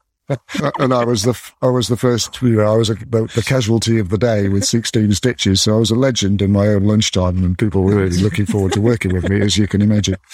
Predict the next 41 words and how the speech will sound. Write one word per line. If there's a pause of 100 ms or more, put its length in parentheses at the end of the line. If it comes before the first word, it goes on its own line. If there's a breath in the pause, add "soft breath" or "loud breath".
(640 loud breath)
But
anyway,
my,
my
job
in
that
first
week,
I
didn't
awf-,
have
an
awful
lot
to
do,
so
it
taught
me
a
big
lesson.
So
I
just
sat (140)
and (360)
just
talked
to
my
guys.
I
asked
them
who
they
were,